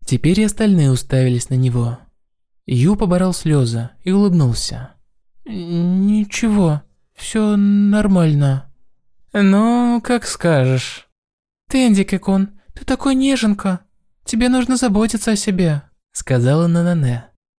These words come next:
"Полная противоположность тебе", фыркнул Касуми. "Ты такой злой". Все засмеялись. Ю тоже. Смеясь, он почувствовал, как по щеке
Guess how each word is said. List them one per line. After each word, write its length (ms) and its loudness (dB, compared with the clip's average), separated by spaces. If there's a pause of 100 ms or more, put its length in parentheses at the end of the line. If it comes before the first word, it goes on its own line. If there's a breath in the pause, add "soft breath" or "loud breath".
(360)
"Полная 360 2
противоположность 880 0
тебе", 420 0 (440)
фыркнул 480 0
Касуми. 600 -4 (520)
"Ты 120 -4
такой 320 -2
злой". 540 0 (520)
Все 280 0
засмеялись. 840 0 (420)
Ю 400 0 (120)
тоже. 540 -2 (960)
Смеясь, 720 0 (100)
он 180 0
почувствовал, 800 -4 (240)
как 220 -4
по 80 -2
щеке 460 -2